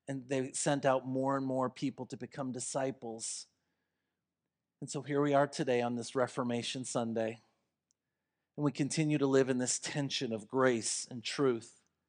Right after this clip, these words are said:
This tension of how do we love and care for one another, but also share with one another with great humility the truth of Scripture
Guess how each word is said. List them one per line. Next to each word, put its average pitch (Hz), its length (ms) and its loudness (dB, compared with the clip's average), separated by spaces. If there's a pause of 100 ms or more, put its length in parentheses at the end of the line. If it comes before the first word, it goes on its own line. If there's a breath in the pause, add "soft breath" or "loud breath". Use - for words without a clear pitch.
(680)
This - 160 0
tension 151 420 -2
of 123 100 -2
how 151 280 0
do 170 100 4
we 165 160 6
love 147 640 8
and 135 180 2
care 156 360 4
for 151 200 2
one 143 200 2
another, 113 540 2 (340 soft breath)
but 139 100 4
also 135 760 4 (360 soft breath)
share 147 440 4
with 139 240 4
one 139 180 4
another 127 340 6
with 123 260 -2
great 147 520 4
humility 127 920 2 (840)
the 120 160 -12
truth 139 640 -2 (120)
of 117 140 -8
Scripture - 840 -2